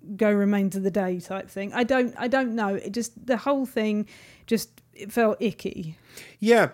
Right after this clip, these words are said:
Speaker 2: there is a certain ickiness, and it's because it is unquestioning in, in what it portrays, right?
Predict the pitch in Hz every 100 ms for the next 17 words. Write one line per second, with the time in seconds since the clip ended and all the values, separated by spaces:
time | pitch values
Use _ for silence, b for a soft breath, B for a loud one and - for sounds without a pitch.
0 | - 170 190 190 175 202 202 175 143 170
1 | 160 135 127 - 147 143 131 - 151 139
2 | - 139 165 175 160 131 156 165 175 170
3 | 143 - - - 156 151 - 151 - 127
4 | 113 104 104 117 110 - 120 120 117 117
5 | 110 - 104 - 113 98 87 - 104